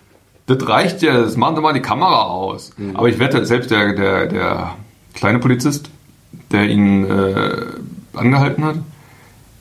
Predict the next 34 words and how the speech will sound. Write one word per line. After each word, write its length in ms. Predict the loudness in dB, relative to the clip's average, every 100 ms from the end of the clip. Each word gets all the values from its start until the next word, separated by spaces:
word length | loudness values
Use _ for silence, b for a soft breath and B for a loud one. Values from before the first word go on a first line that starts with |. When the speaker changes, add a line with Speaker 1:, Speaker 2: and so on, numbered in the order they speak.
| -6
Speaker 1:
ich 120 | -2
wette, 180 | -2 0 2 0 -2 -14 -20 -16 -2
der, 140 | 0 2
der 80 | 0
Skills 340 | 2 2 2
drauf, 240 | 0 0
der 120 | 0 0
hätte 140 | 0
auch 120 | -2
Flair 400 | 0 0 2 -2
sofort 380 | -4 -4 -4 0
hinlegen 320 | 0 2 2
können, 180 | 2 2
wenn 60 | 0
er 80 | 0
gewollt 260 | 0 0
hätte. 160 | -2 -4 -8 -4
Speaker 2:
Warte 160 | 0 2
mal, 80 |
mich 160 | 2 2
ruft 160 | 0 0
grad 160 | 0
jemand 280 | 0 0 0
an. 160 | -2 -2
Kleinen 260 | -2 2
Moment. 300 | 2 2 -2 -6 -16 -12
Speaker 1:
Da 80 | -6
kannst 200 | -2 0
du 40 |
jetzt 120 | 0
nicht 140 | 0 2
rangehen. 340 | 2 2 0 0
Speaker 2:
Johannes 280 | 0 0
Krupp? 300 | 0 0 0